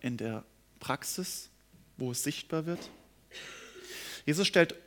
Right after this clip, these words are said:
unmissverständnis klar, dass ich nicht beides haben kann. Ich kann nicht beides wählen. In Matthäus sechs vierundzwanzig sagt Jesus zum Beispiel,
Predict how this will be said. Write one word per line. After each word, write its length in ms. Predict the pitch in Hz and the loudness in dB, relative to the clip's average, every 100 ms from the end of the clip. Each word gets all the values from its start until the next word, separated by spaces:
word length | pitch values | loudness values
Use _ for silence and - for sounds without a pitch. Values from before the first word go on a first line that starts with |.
| - | 4
unmissverständnis 840 | 175 214 220 - 175 - 165 156 - | 6 6 4 2 0 0 0 -4 2
klar, 280 | 165 156 | 6 6
dass 220 | 135 120 - | 4 -2 -8
ich 160 | - - | -8 -4
nicht 240 | 151 - | -4 2
beides 480 | 147 160 139 - - | 6 6 4 -2 -4
haben 300 | 107 - - | -6 -8 -6
kann. 140 | 131 | -4
Ich 120 | 127 | -2
kann 140 | - 180 | 2 2
nicht 180 | 180 - | 2 6
beides 460 | 185 160 135 - | 6 6 2 0
wählen. 320 | 117 113 - - - _ _ _ _ _ - - - - | -2 -2 -6 -8 -20 _ _ _ _ _ -20 -16 -14 -2
In 60 | 143 | 4
Matthäus 440 | 143 180 156 151 | 4 10 10 10
sechs 240 | 185 - - | 6 6 4
vierundzwanzig 840 | 175 160 - 160 180 190 - - | 4 4 6 4 6 0 0 -8
sagt 240 | - 147 - | 0 2 2
Jesus 300 | 165 165 - | 0 0 0
zum 160 | 156 | 4
Beispiel, 400 | 151 151 - 147 | 6 4 4 0